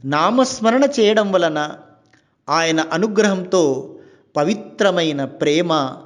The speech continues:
శుద్ధ భక్తి కలుగుతాయి. నాయనా,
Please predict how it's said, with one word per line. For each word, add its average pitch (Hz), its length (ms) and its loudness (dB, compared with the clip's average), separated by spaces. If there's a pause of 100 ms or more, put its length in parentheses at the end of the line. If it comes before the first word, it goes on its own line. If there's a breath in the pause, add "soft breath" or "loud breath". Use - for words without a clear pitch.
(420 soft breath)
శుద్ధ 160 440 -2
భక్తి 143 880 -2
కలుగుతాయి. 139 600 -2 (720)
నాయనా, 131 600 0